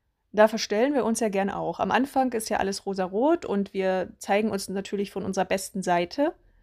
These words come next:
Doch wenn wir zu sehr versuchen, da irgendjemand zu sein, der wir nicht sind, wird das irgendwann relativ schnell auffliegen. Und dann hast du den Salat, weil dann passt dein Partner dann, oder du passt dann gar nicht zu deinem Partner.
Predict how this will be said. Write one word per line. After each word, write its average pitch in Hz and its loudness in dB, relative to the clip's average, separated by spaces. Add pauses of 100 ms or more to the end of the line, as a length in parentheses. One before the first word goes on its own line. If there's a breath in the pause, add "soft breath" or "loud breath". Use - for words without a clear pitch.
(1160)
Doch 208 -2
wenn 240 8
wir 240 4
zu 370 2
sehr 254 2
versuchen, 233 -2
da 185 -4 (180)
irgendjemand 220 2
zu - -6
sein, 214 4
der 190 2
wir 185 0
nicht 185 -8
sind, 220 -2
wird 196 -2
das 214 -4
irgendwann 254 2
relativ 233 -2
schnell 214 -2
auffliegen. 196 -4 (1200)
Und 226 4
dann 220 6
hast 294 2
du 320 2
den 190 0
Salat, 170 -2
weil 202 2
dann 202 0
passt 285 0
dein 214 2
Partner 226 0
dann, 196 0 (180)
oder 208 0
du 247 -2
passt - -4
dann 254 0
gar 196 2
nicht 180 -6
zu - -12
deinem 185 -6
Partner. - -10